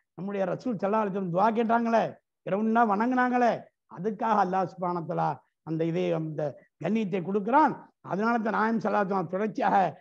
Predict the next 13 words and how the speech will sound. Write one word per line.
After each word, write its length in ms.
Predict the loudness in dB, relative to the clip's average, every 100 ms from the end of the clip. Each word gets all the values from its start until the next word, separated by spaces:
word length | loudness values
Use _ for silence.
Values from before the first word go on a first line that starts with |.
| _
அடுத்த 280 | -6 -6 -6
சூறா, 240 | -4 0 0 0 -6 -12 _
பின்னிய 300 | -2 0 0
சூறா 260 | 0 2 2 2
இறங்கினதே, 440 | 0 -2 -2 -2 -2
"வல்லுஹா 500 | -2 -2 -2 2 4 4 2 -8 _
வல்லைலி 500 | -6 -4 -2 -2 -2 -4
இதா 200 | 0 2 0 -2
சஜா 300 | -4 2 4 2 0 -14 _
மா 120 | -4 -2
வத்தஅக 480 | -4 -4 -4 -2 -2
ரப்புக 420 | -4 -4 -6 -4 -4
மா 140 | -2